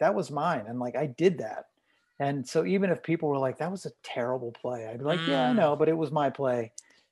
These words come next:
Speaker 1: And, like, I had you for an hour and a half. Like, you were
Speaker 2: <laughs>
Speaker 1: listening to something that I wanted to say." And I just thought that was extremely powerful. And it gave me this sense of, like, just real contentment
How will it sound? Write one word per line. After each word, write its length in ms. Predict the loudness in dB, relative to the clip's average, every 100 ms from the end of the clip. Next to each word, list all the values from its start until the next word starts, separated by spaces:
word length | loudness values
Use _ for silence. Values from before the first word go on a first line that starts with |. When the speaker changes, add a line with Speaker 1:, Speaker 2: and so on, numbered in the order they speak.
| _
Speaker 1:
And, 160 | -2 2
like, 320 | 2 2 -2 _
I 120 | 2
had 320 | 4 6 6 6
you 160 | 2
for 200 | 2 2
an 60 | 4
hour 120 | 2
and 80 | 0
a 40 |
half. 420 | -2 -2 -4 -10 _ -10
Like, 180 | -8 0
you 120 | 4
were 120 | 6
Speaker 2:
<laughs> 20 |
Speaker 1:
listening 600 | 6 4 2 -2 -2 -4 _ -20 _ _ -4
to 120 | -2
something 380 | 4 4 4 2
that 100 | 2
I 280 | 4 4 2
wanted 280 | 0 -2 0
to 60 | -2
say." 440 | 0 2 2 2
And 180 | -2 0
I 140 | 4 6
just 200 | 6 8
thought 140 | 10
that 80 | 10
was 140 | 8
extremely 420 | 4 2 4 4 4
powerful. 420 | 4 4 4 0
And 80 | 0
it 60 |
gave 180 | 4 4
me 80 | 4
this 160 | -2 -2
sense 340 | -2 -4 -2
of, 160 | -6 -4
like, 360 | -4 -4 -8 _ _
just 200 | -6 -4
real 540 | -2 6 8 8 6 -2 _ -6
contentment 680 | -4 -2 0 0 -2 -8